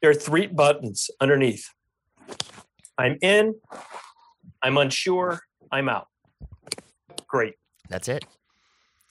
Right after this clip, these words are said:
Speaker 2: And
Speaker 1: And
Speaker 2: then that
Speaker 1: imagine what you can do when they click that button.
Speaker 2: Yeah. Yeah. I mean, in that
Speaker 1: There could be, now this is where we're pushed for time, but there's, that's a whole campaign you can build off of that button.
Speaker 2: Yeah.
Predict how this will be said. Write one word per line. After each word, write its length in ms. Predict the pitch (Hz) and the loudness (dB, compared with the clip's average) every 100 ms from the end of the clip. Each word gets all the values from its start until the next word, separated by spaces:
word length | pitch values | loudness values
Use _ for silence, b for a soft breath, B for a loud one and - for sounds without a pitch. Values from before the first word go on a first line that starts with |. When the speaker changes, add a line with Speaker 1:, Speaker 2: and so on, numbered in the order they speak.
| _ | _
Speaker 2:
And 140 | 123 | 0
Speaker 1:
And 0 | |
Speaker 2:
then 140 | 135 135 | 4 6
that 80 | 139 | 6
Speaker 1:
imagine 280 | 180 185 | 4 2
what 140 | 170 170 | 2 2
you 140 | 170 | 0
can 200 | - 165 | 0 0
do 440 | 143 202 139 127 - - | 2 4 2 -2 -10 -4
when 120 | 135 | 0
they 100 | 139 | 2
click 380 | 127 - 165 151 | 0 -2 -2 2
that 160 | 135 127 | 2 4
button. 280 | 147 143 _ - | 0 0 _ -14
Speaker 2:
Yeah. 220 | 123 - - _ - | -10 -10 -14 _ -6
Yeah. 200 | 131 117 | -2 -2
I 20 | |
mean, 160 | 117 | -2
in 120 | 117 120 | -6 -6
that 180 | 131 | -2
Speaker 1:
There 180 | 160 208 | 0 0
could 260 | 214 220 220 | 2 2 2
be, 140 | 156 | 0
now 160 | 131 127 | -2 0
this 240 | 131 165 | 0 -2
is 160 | 165 143 | -4 -4
where 80 | 151 | -4
we're 140 | 143 | -2
pushed 180 | 151 147 | -4 -6
for 80 | 131 | -6
time, 220 | 156 120 | -6 -4
but 180 | 127 143 | -6 -4
there's, 280 | 262 269 | -4 -4
that's 260 | - 233 240 | -2 -2 -2
a 40 | |
whole 300 | 233 - 220 | -2 4 6
campaign 540 | 202 202 185 156 196 139 | 6 2 -6 -4 -6 -6
you 100 | 147 | -8
can 160 | 170 | -8
build 200 | 123 160 | 0 2
off 160 | 117 - | 2 -2
of 80 | 104 | -8
that 200 | 110 90 | -8 -6
button. 200 | 127 - | -6 -6
Speaker 2:
Yeah. 160 | 78 | -10